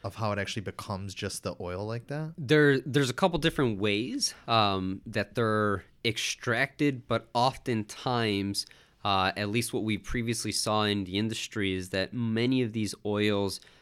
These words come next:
Speaker 2: uh, were being mixed with, uh, propylene glycol, uh, P E G,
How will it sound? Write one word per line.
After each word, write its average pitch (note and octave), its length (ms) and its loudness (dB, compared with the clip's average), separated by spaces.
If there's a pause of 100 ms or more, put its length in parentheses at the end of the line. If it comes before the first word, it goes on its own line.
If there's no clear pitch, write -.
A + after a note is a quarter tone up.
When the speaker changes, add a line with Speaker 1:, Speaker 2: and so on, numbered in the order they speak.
(160)
Speaker 2:
uh, F2+ 280 2
were F#2+ 200 -2 (160)
being G2+ 420 0
mixed F#2+ 420 -4
with, F#2 600 -4 (520)
uh, F2 420 -2 (640)
propylene A#2 600 0
glycol, C#3+ 800 4 (420)
uh, F2 580 0 (160)
P - 180 -8
E E3+ 260 -2
G, D3 680 0